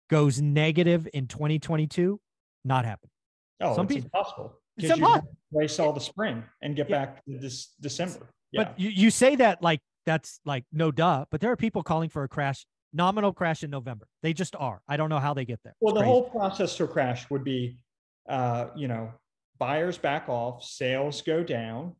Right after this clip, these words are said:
Speaker 2: as mortgage rates went up. And then from there, it, you know,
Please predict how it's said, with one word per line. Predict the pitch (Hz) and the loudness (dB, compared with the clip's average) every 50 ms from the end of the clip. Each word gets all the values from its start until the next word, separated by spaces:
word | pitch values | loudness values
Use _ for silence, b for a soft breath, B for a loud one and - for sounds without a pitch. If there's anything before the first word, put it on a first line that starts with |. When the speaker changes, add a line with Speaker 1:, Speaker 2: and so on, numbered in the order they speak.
| _ - | _ -16
Speaker 2:
as | 139 123 123 | -14 -10 -6
mortgage | 123 123 123 123 - - | -6 -6 -6 -6 -8 -8
rates | - 131 131 131 - - _ _ _ - | -8 -8 -8 -8 -10 -18 _ _ _ -10
went | 131 143 170 165 | -8 -6 -6 -6
up. | 113 50 - - - _ _ _ _ _ _ _ _ _ _ _ _ _ - | -8 -10 -10 -12 -14 _ _ _ _ _ _ _ _ _ _ _ _ _ -2
And | 156 147 147 147 147 151 | 0 0 0 0 0 0
then | 156 160 170 180 | 0 0 -2 -2
from | 170 - - 208 196 180 165 | -4 -4 -4 -2 -2 -2 -2
there, | 151 147 143 143 139 143 143 156 165 - - _ | -2 -2 0 0 0 -2 -2 -4 -6 -10 -10 _
it, | 151 139 139 139 139 | -6 -6 -6 -6 -8
you | 156 147 | -6 -4
know, | 131 120 120 120 127 123 | -4 -4 -4 -6 -8 -10